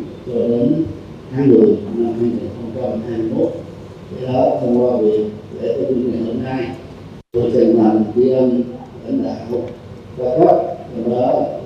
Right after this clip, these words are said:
có Mặt trận Tổ quốc Việt Nam, à, rất là mạnh mẽ trong vấn đề truyền thông, vận động, à, điều hành chương trình. Và cảm ơn các vị, các bác sĩ, dược sĩ,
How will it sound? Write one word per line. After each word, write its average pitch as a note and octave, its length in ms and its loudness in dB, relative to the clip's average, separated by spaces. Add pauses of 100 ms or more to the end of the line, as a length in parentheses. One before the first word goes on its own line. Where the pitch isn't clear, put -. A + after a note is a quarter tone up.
có C#3 80 -4
Mặt A#2 480 -2
trận - 200 -8
Tổ G#2+ 80 -8
quốc G#2+ 140 -6
Việt - 180 -2
Nam, A#2 360 0 (720)
à, - 60 -12 (460)
rất C#3 220 4
là G#2+ 260 0 (160)
mạnh A2 160 -2 (240)
mẽ - 140 -2 (180)
trong B2+ 320 0
vấn A#2 80 4
đề G#2+ 320 2 (340)
truyền - 240 0
thông, A#2+ 380 4 (560)
vận - 160 2
động, - 300 2 (460)
à, - 120 -8
điều G#2+ 260 2
hành G2+ 180 0 (120)
chương A#2 180 2
trình. - 260 2 (840)
Và - 420 -4
cảm - 160 6
ơn B3+ 420 6 (440)
các C3 240 -4
vị, G#2+ 280 2 (460)
các D3 160 -4
bác - 160 -2
sĩ, - 340 4 (840)
dược - 200 0
sĩ, - 420 6